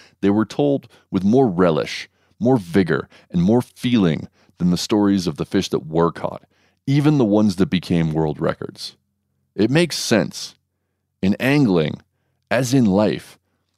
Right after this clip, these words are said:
it is the ones that get away that haunt our dreams, that push us over the brink into a lustful madness. And Homosassa was the first place in these anglers' lives where, hot damn,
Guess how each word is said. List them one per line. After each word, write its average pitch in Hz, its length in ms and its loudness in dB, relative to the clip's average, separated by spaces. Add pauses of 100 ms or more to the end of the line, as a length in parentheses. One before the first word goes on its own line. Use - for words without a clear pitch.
(280)
it 110 120 2
is 104 100 -2
the 101 100 2
ones 120 360 0
that 101 180 -2
get 101 140 0
away 92 260 4
that 82 140 -2
haunt 85 340 -4
our 80 100 0
dreams, 76 540 -4
that - 260 -6
push - 300 -4
us 113 300 -2 (240)
over 120 240 2
the 113 100 0
brink 90 460 0
into 87 260 -4
a 76 60 0
lustful 90 720 -2 (240)
madness. - 800 -4 (200)
And - 120 -4
Homosassa 107 880 0 (260)
was 85 160 0
the 76 100 -4
first - 460 -2
place 113 300 0
in 82 180 -2
these 98 240 0
anglers' 101 480 0
lives 90 340 0
where, 85 300 0 (140)
hot - 440 -4 (220)
damn, 101 440 0